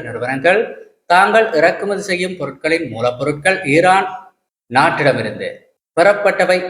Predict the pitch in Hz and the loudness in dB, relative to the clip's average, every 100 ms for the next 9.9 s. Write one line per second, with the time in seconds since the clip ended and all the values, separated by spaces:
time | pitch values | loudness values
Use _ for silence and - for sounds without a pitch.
0 | 123 143 202 202 127 120 135 170 - 175 | -2 2 4 4 0 -4 -2 -2 -2 -6
1 | 175 208 202 190 170 160 - 139 127 175 | -2 2 2 2 0 -2 -4 -8 -4 -2
2 | 180 - 117 98 - _ - 127 135 120 | -4 -6 -6 -8 -10 _ -2 0 0 -2
3 | 135 160 156 120 131 151 156 170 - 113 | -2 0 0 0 2 4 4 2 -2 -10
4 | 123 - 123 123 113 110 123 156 208 - | -12 -14 -16 -12 -12 -12 0 2 2 0
5 | - - _ _ _ 139 214 240 170 156 | -10 -18 _ _ _ 0 4 4 4 0
6 | - 196 202 - 180 208 208 - 135 131 | 0 0 0 0 0 2 0 0 -4 2
7 | 170 170 165 170 170 123 - 127 139 135 | 2 4 0 -4 -6 -6 -6 -6 -6 -4
8 | 147 180 190 120 120 139 175 247 - - | -2 -2 -4 -6 -2 0 2 2 0 -12
9 | _ _ 160 175 214 220 220 214 | _ _ 2 4 6 4 2 -2